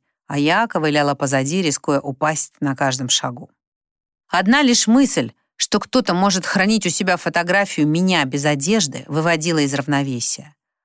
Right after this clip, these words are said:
Одно сомнение, неуверенное предположение,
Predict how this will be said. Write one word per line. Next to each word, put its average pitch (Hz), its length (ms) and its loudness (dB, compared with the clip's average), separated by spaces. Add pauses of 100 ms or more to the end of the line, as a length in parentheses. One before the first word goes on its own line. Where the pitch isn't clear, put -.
Одно 180 340 0
сомнение, 180 560 0
неуверенное 175 580 2
предположение, 170 880 0